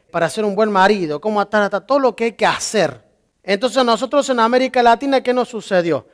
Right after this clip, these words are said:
Comprábamos los libros de qué hacer, pero nos olvidamos que en los Estados Unidos ciento cincuenta años hay, antes de esto,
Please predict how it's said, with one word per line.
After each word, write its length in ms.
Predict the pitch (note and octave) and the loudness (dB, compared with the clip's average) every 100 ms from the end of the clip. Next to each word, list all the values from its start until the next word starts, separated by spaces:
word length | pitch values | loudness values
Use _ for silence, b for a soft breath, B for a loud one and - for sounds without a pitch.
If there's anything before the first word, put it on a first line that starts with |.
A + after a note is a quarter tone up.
| b | b
Comprábamos 760 | D#3+ D#3+ D#3+ G#3 A#3 A3+ G#3+ - | -6 -6 0 2 2 2 -4 -8
los 200 | F#3+ E3+ | -14 -12
libros 440 | F#3+ G3+ A3 G3 | -8 -6 -4 -6
de 420 | D#3+ E3 D3 D3 _ _ | -4 -4 -4 -8 _ _
qué 180 | G3+ F#3+ | 0 4
hacer, 500 | E3+ - F#3 D#3 A3 _ _ _ _ _ _ _ _ _ | 2 0 -6 -6 -10 _ _ _ _ _ _ _ _ _
pero 180 | A3 A#3+ | 0 2
nos 220 | B3+ A3+ | 2 0
olvidamos 720 | A#3+ A#3 B3 A3 G#3+ A#3 - _ _ _ | -4 -2 2 2 2 -6 -8 _ _ _
que 100 | - | 0
en 80 | B3 | 2
los 160 | B3+ A#3+ | 2 -2
Estados 400 | G#3 A#3 A#3 A3+ | -4 0 -2 -2
Unidos 540 | A#3 F#3 G#3 G3+ _ _ _ _ | -8 -4 -4 -4 _ _ _ _
ciento 400 | - D4+ E4+ E4 | -2 0 2 -2
cincuenta 800 | - A3 A3 B3+ C4+ B3+ A#3 C#4 | -6 -6 0 0 0 2 4 6
años 600 | G3+ E3 G3 - - _ _ _ _ _ | 2 -4 -6 -10 -20 _ _ _ _ _
hay, 360 | F3+ E3+ E3 G3 | 2 2 0 -8
antes 480 | - F3+ F#3 E3 C3 | -2 -2 -2 -8 -8
de 200 | C#3+ F3 | -4 -4
esto, 360 | F#3 _ G3 | -6 _ -16